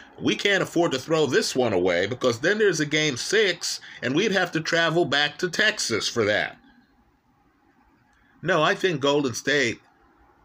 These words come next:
puts their foot on the gas and understand it has consequences and repercussions.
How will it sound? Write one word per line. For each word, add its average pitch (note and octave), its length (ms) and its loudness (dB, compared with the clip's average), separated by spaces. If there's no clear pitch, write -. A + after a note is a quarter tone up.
puts - 320 -2
their C#3 220 0
foot F3 340 0
on G#2 220 0
the E2 80 -2
gas F2 460 0
and C3+ 100 -2
understand E3+ 680 -2
it E3 120 -2
has D#3 200 2
consequences C#3 840 -2
and B2+ 100 -4
repercussions. - 920 -2